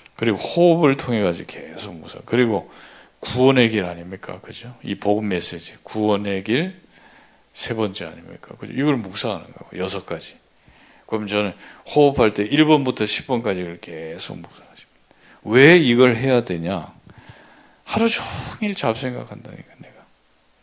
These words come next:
잡다한 생각을. 이게 생각을 안 해야 돼요. 왜냐면, 그죠?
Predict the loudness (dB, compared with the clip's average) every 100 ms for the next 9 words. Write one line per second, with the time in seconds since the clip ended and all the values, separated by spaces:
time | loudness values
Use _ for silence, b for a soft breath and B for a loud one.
0 | _ _ _ -12 -12 -12 -14 -10 -8 -8
1 | -8 -8 -8 -8 -10 -10 -8 0 0 2
2 | 2 4 6 6 6 6 4 4 0 -2
3 | 0 0 -2 -2 -4 -6 B B B B
4 | B B -4 -2 0 -2